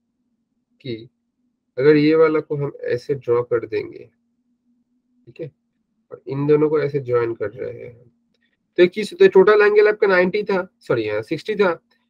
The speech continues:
तो ये वाला बीच में से जाएगा, तो ये वाला इंडिविजुअली एक, एक थर्टी बन जाएगा, मतलब this is thirty। And अब एक चीज देखो, ये वाला तो नाइंटी होगा क्योंकि ये tangent है, ये वाला नाइंटी वाला पक्का है, और ये वाला थर्टी हो जा रहा है, मतलब ये वाला पक्का से sixty degree बनेगा। ये बात समझ आया सबको?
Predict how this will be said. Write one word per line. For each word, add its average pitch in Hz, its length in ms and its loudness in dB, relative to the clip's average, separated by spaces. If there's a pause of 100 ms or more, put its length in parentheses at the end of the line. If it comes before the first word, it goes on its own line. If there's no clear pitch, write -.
(160)
तो 170 80 2
ये 185 80 8
वाला 202 180 2
बीच 190 380 -4
में 214 80 2
से 208 100 -2
जाएगा, 202 260 -2
तो 196 60 0
ये 202 100 4
वाला 202 200 -2 (120)
इंडिविजुअली 190 600 0
एक, 196 120 2
एक 190 120 -2 (100)
थर्टी 175 220 -2
बन 185 160 0
जाएगा, 185 200 -4
मतलब 175 240 -4
this 175 140 -2
is 185 140 -4
thirty। 185 420 -6 (1200)
And 147 100 -4
अब 165 100 2
एक 175 100 -2
चीज 202 240 -8
देखो, 139 360 -4
ये 139 220 -2
वाला 180 180 2
तो 185 100 -2
नाइंटी 175 360 0
होगा 185 200 0
क्योंकि 175 220 -4
ये 180 60 2
tangent 170 460 -2
है, 165 160 -4 (840)
ये 135 60 -4
वाला 147 160 -2
नाइंटी 147 240 -4
वाला 160 120 -2
पक्का 165 340 -6
है, 175 100 0
और 165 80 4
ये 165 60 2
वाला 175 200 2
थर्टी 165 240 -8
हो 196 80 4
जा 202 100 2
रहा 190 80 -2
है, 170 60 0
मतलब 151 260 -4
ये 147 80 -4
वाला 156 180 -2
पक्का 160 440 -10
से 185 120 -6
sixty 139 320 -12
degree 127 260 -8
बनेगा। 101 320 -8 (640)
ये 143 80 0
बात 156 180 -2
समझ 156 200 -2
आया 160 140 -2
सबको? 160 460 -6